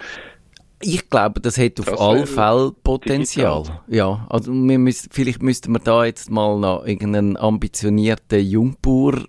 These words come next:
Speaker 1: äh, haben, wo auch ein bisschen so Sachen, das noch nicht, ist das, ist das jetzt gemein, wenn ich sage, du machst das einfach nur aus Hobby, sondern wo das wirklich macht, auch mit gewissen wirtschaftlichen Interessen und find die Hühner
Speaker 2: Nein, ich bin, ich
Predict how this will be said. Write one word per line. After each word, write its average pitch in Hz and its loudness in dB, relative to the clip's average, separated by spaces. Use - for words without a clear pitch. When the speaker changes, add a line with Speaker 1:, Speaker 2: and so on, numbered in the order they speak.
Speaker 1:
äh, 110 0
haben, 107 2
wo 110 -2
auch 104 2
ein 95 -4
bisschen 98 -2
so - 0
Sachen, 110 0
das 98 -4
noch 98 0
nicht, 113 2
ist - -8
das, 123 0
ist 123 -2
das 117 -2
jetzt 117 0
gemein, 117 2
wenn 113 0
ich 113 -10
sage, 104 -4
du 107 -8
machst 110 -2
das 113 -4
einfach 107 -2
nur 113 2
aus - -2
Hobby, - -2
sondern 107 0
wo 107 4
das - -2
wirklich 123 -2
macht, 110 0
auch 98 2
mit 104 -4
gewissen 98 -2
wirtschaftlichen 107 -2
Interessen 92 -4
und 92 -6
find 98 -4
die 110 4
Hühner 117 6
Speaker 2:
Nein, - 2
ich - -6
bin, 123 0
ich 113 -6